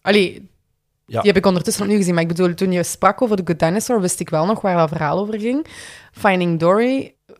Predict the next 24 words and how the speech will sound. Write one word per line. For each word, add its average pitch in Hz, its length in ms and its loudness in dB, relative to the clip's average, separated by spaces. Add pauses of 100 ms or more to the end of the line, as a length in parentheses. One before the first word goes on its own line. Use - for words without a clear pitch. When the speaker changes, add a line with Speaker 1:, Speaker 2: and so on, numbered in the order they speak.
(140)
Speaker 1:
eh, - 140 -6
in 185 260 2
mijn 165 180 2
hoofd 185 260 -2
is 262 80 -4
dat 202 140 0
echt - 200 -10
gewoon 226 240 0
het 190 120 -2
patroon 175 440 -2
van 165 180 -2
Finding 160 380 -4
Nemo, 190 240 -2
maar 180 140 -2
dan 160 380 -2 (800)
Dory 160 500 -10
erop - 220 -18
geplakt. - 480 -18
Dus 175 260 -4 (600)
dat 170 140 0
is 156 140 0
ook 160 160 -4
wel 165 460 0 (320)
wat - 640 -12